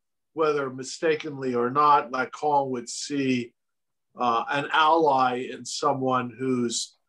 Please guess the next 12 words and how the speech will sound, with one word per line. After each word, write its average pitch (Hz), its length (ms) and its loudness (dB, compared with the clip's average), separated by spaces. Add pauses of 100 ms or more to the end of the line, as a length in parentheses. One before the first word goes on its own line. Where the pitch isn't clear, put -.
(500)
uh, 113 520 4
sees 143 540 -2
the 131 120 0
ego, 127 720 0 (140)
uh, 120 320 -4
sees 143 440 -6
the, 135 120 -8 (160)
this 131 300 -2
particular 135 640 2
dominance 127 680 2
as 117 200 -6
being, 113 440 0